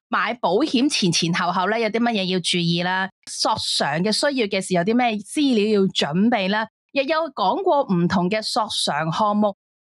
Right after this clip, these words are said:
我哋上一次有一樣嘢呢，Jeff 呢就輕輕帶過咗，之後就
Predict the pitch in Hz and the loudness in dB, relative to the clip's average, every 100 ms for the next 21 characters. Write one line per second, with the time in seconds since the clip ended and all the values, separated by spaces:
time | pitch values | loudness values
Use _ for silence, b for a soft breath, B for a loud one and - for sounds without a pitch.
0 | - 254 254 349 - 226 190 370 277 180 | -6 -2 -2 -2 -2 -2 0 0 0 0
1 | 175 170 202 - _ _ - 320 - 294 | 2 2 0 -2 _ _ 0 0 0 -2
2 | 302 180 - 254 262 247 165 165 165 156 | 0 -2 2 4 4 4 0 -2 0 0
3 | 165 151 - - 370 247 175 165 | 0 -2 -2 0 0 2 -2 0